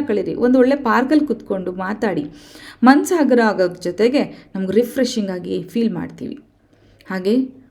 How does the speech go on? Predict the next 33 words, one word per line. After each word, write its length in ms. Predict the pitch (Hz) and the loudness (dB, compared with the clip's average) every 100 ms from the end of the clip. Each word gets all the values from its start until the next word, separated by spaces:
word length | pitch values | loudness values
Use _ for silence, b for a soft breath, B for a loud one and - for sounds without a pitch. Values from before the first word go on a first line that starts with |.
| - | 2
ಮುಂದೆ 340 | 214 247 262 | 4 6 6
ನಾವು 220 | 226 214 196 | 6 2 2
ಏನು 320 | 214 262 226 | 8 8 8
ಮಾಡಬೇಕು, 840 | 202 220 208 196 202 220 - - - - | 4 0 2 0 2 0 0 -4 -12 -2
ಮುಂದಿನ 320 | 208 226 240 208 | 4 6 6 4
ಲೈಫ್ 300 | 185 220 220 | 2 0 -2
ಹೇಗೆ, 380 | 185 175 175 165 202 | -6 -4 -6 -6 -2
ಒಂದು 260 | 208 202 | 0 0
ಗಂಟೆ 540 | 175 175 180 202 196 - 196 | -2 -6 -4 -4 -6 -10 -6
ನಿಮ್ಮ 240 | 202 202 | -4 -4
ಮನೆಯವ್ರ 520 | 180 180 196 202 175 | -4 -6 -2 -2 -2
ಎಲ್ಲರ 320 | 175 202 233 | -4 0 2
ಜೊತೆ 240 | 233 214 208 | 2 0 -4
ಕುತ್ಕೊಂಡು 340 | 196 - 196 | -6 -6 -4
ಡಿಸ್ಕಷನ್ 460 | 180 - 208 214 190 | -6 -4 -4 -4 -6
ಮಾಡಿದಾಗ 360 | 180 170 165 202 196 B B B | -8 -6 -4 -4 -4 B B B
ನಿಮ್ಗೊಂದು 380 | 247 254 240 214 | 6 8 8 6
ವಿಷನ್ 360 | 208 220 294 | 4 6 6
ಸಿಗುತ್ತೆ, 420 | 302 202 - 170 - | 6 0 -2 -8 -10
ಫ್ಯೂಚರ್ 360 | - 277 294 247 | 0 2 4 2
ಬಗ್ಗೆ 260 | 190 175 190 | -2 -4 -4
ಒಂದು, 400 | 180 180 180 160 B B - | -4 0 0 -2 B B -6
ಆ, 60 | 190 180 180 180 185 - - | -4 -4 -4 -6 -8 -10 0
ಒಪಿನಿಯನ್ 480 | 233 233 302 294 294 | 2 6 8 8 8
ಸಿಗುತ್ತೆ. 340 | - - - - - B B B | 6 -4 -6 -10 -16 B B B
ಅದನ್ನು 260 | 269 349 392 | 2 2 2
ಟ್ರೈ 220 | - 190 | 0 0
ಮಾಡ್ಬೋದು, 440 | 180 170 175 175 | -2 -6 -4 -2
ನಮ್ಮ 280 | 185 196 202 | -2 -2 -6
ಫ್ಯಾಮಿಲಿ 480 | 208 233 262 294 294 | -4 2 6 10 8
ಮೆಂಬರ್ಸ್ 460 | 208 185 214 262 - | 6 0 2 2 2
ಜೊತೆಗೆ 380 | 180 175 254 | -2 2 4
ಮಾಡೋದದು. 680 | 226 170 160 - - - - | 4 2 -2 -4 -6 -14 -20